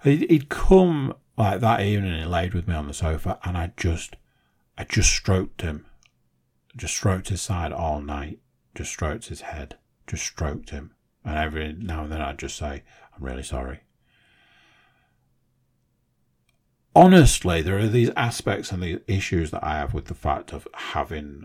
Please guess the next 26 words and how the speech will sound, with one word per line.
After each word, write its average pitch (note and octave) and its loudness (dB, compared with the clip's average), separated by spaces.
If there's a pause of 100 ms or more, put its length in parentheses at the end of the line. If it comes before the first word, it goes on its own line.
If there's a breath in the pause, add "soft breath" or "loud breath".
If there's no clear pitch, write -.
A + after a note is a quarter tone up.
(140)
a - -12
dog C#2+ -4
and - -6
owning C#2 -8
a C#2+ -12
dog. C#2 -6 (720 soft breath)
And D2 -2 (1300)
I B2+ 6
never C3 8
signed C3 4
up G2+ 0
for - 2
any A2+ 2
of D#2+ -4
this. - -10 (480)
I F#2 2
just F#2+ 6
wanted G#2 2
a F2+ -4
little, D#2 -6
I F#2+ -4
just G2 -4
wanted, G2 0
like, E2+ -6
a - -6
mate. E2+ -4